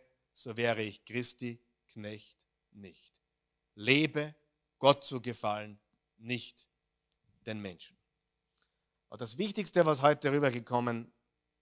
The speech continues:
ist, hoffentlich ist, dass wir diese Botschaft unverfälscht weitergeben,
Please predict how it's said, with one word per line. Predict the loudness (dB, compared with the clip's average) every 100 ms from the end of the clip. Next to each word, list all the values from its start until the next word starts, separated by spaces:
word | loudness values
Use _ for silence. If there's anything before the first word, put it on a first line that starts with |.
| _ _ _ _
ist, | -2 -2 0
hoffentlich | 0 0 -2 -4 -4
ist, | -6 -8 _ _ _ _ _ _ _ _ _ _ _ _ _ _ _ _ _
dass | -4 -2
wir | 0 -2
diese | -2 -4 -4
Botschaft | -2 -2 2 2 0 -4
unverfälscht | -6 -2 -2 0 -2 0
weitergeben, | 0 0 -6 -6 -8 -12